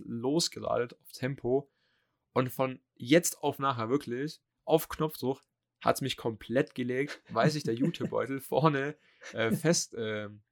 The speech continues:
Speaker 2: Äh.
Speaker 1: äh, festgehangen hat. <laughs> Und ich hab einen halben Salto gemacht.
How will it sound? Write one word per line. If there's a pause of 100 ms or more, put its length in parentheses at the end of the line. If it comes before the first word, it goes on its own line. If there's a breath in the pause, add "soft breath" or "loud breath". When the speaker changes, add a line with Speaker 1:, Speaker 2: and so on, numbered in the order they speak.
(640 loud breath)
Speaker 2:
Äh. (120)
Speaker 1:
äh,
festgehangen
hat. (400)
<laughs> (440 loud breath)
Und
ich
hab
einen
halben
Salto
gemacht.